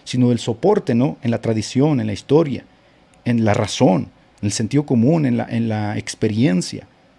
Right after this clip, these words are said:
Por eso es que las, la interpretación privada hace que surjan este tipo de movimientos, ¿no? Con los cuales obviamente no podemos estar de acuerdo. Bien, Filón utilizó mucho la alegoría para la interpretación de las escrituras.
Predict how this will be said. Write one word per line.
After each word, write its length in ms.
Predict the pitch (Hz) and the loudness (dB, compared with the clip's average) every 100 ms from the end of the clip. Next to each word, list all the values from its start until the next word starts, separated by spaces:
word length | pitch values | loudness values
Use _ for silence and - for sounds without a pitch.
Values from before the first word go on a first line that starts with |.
| _ _ _ _ _ _ - - | _ _ _ _ _ _ -20 2
Por 140 | 139 | 4
eso 380 | 156 - 165 - | 4 4 2 2
es 200 | 139 135 | 0 -2
que 300 | - 147 147 147 | 0 2 2 0
las, 460 | 131 127 120 - - | 0 0 -2 -6 -8
la 380 | 117 113 110 110 | -6 -4 -2 -4
interpretación 600 | 104 113 120 117 139 143 | -6 -4 -4 -2 -2 -2
privada 580 | 139 143 123 123 147 - - - - - - | 0 2 2 2 0 -4 -18 -20 -20 -20 -2
hace 260 | 135 139 147 | 0 0 -2
que 100 | 127 | -4
surjan 380 | - 202 - 131 | 0 0 2 -2
este 160 | 127 | -2
tipo 260 | 120 113 120 | -6 -2 0
de 80 | 110 | 0
movimientos, 560 | 104 98 101 90 92 | 0 -2 -2 -4 -6
¿no? 160 | 98 135 - _ _ - | -6 -8 -14 _ _ -4
Con 80 | 117 | -2
los 100 | 110 | 0
cuales 240 | 139 151 | 0 0
obviamente 400 | 143 143 147 143 | 0 2 2 2
no 100 | 147 | 0
podemos 180 | 135 151 | 0 -2
estar 140 | 127 135 | 0 -2
de 60 | |
acuerdo. 400 | 135 165 202 120 - _ _ _ _ _ - - | -2 -2 -2 -4 -10 _ _ _ _ _ -20 0
Bien, 220 | 165 170 | 2 4
Filón 520 | - 175 196 208 139 143 | 2 4 6 6 2 -2
utilizó 380 | 143 147 - | -2 -2 2
mucho 320 | 160 151 180 151 | 4 4 4 2
la 80 | 120 | 2
alegoría 440 | 107 104 113 - - _ | 2 0 0 -4 -10 _
para 140 | 117 | 2
la 40 | 113 | 2
interpretación 480 | 101 117 - 139 | 0 -4 -4 -2
de 60 | 139 | -2
las 120 | 131 | -2
escrituras. 640 | 110 - 101 113 101 - | -4 -8 -6 -4 -6 -10